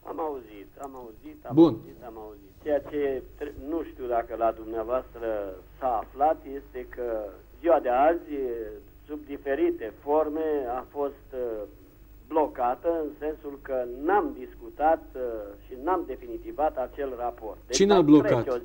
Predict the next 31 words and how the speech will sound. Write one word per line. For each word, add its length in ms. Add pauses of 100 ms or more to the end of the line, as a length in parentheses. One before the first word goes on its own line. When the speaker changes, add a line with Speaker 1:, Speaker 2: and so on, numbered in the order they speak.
Speaker 1:
zi, 120 (380)
mai 280
trece 360 (100)
o 20 (100)
zi 120 (220)
peste 340 (260)
Speaker 2:
Da. 140
Speaker 1:
încă 240 (160)
alte 320 (100)
sute 220
de 40 (100)
Speaker 2:
Cine 140
a 40
Speaker 1:
zile. 120
Speaker 2:
blocat 240
lucrările 440
la 180
Comisia 440
Juridică 440
a 40
Senatului, 460
domnul 260
Dumitrescu? 480 (600)
Speaker 1:
Păi, 180 (1000)
parlamentarii 580
care 240
n-au 140
venit. 280 (540)
Speaker 2:
Cine 300
n-a 140
venit? 340